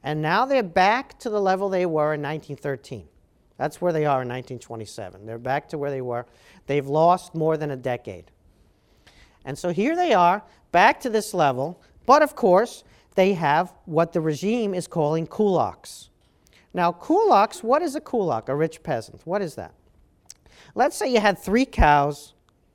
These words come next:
you worked really hard, you killed yourself to work, and now you have six cows. Guess what you are? You're a kulak. You're a rich peasant. You're an exploiter.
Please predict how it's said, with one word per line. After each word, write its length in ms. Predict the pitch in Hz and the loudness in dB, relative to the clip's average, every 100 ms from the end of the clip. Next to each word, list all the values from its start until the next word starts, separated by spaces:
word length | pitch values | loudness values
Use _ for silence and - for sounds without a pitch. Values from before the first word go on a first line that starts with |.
| _ _ _ | _ _ _
you 100 | 175 | -2
worked 280 | 156 151 147 | 2 2 0
really 300 | 165 196 233 | -2 2 0
hard, 440 | 214 160 135 135 - _ _ _ _ _ _ _ _ _ _ _ _ - | 0 0 0 -2 -10 _ _ _ _ _ _ _ _ _ _ _ _ -12
you 100 | 135 | -12
killed 360 | - 220 240 | 0 2 2
yourself 520 | 185 165 156 123 123 - | -2 -6 -6 -6 -6 -12
to 80 | |
work, 400 | 135 117 110 - _ _ _ _ | -10 -8 -10 -16 _ _ _ _
and 120 | 139 | -8
now 160 | 139 156 | -4 -2
you 120 | 160 | -4
have 200 | 147 135 | -6 -8
six 320 | - 139 - | -10 -12 -12
cows. 520 | - 107 87 _ - _ _ _ _ _ _ _ _ - - - - _ _ _ | -14 -14 -14 _ -20 _ _ _ _ _ _ _ _ -20 -20 -20 -20 _ _ _
Guess 240 | 147 160 - | -8 -8 -6
what 140 | 202 | -6
you 160 | 202 226 | -2 -4
are? 180 | 285 - _ _ _ _ _ _ _ - | -4 -12 _ _ _ _ _ _ _ -10
You're 200 | 127 131 | -6 -6
a 40 | |
kulak. 480 | 131 165 170 165 107 - _ _ _ _ _ _ | -4 -4 -2 -2 -6 -14 _ _ _ _ _ _
You're 240 | 175 190 | 0 2
a 40 | 180 | 2
rich 300 | 226 233 - | 0 -2 -2
peasant. 360 | 285 247 208 | -2 0 2
You're 180 | 214 269 | 4 6
an 60 | 277 | 4
exploiter. 680 | - - 254 320 254 131 | -4 0 6 8 6 0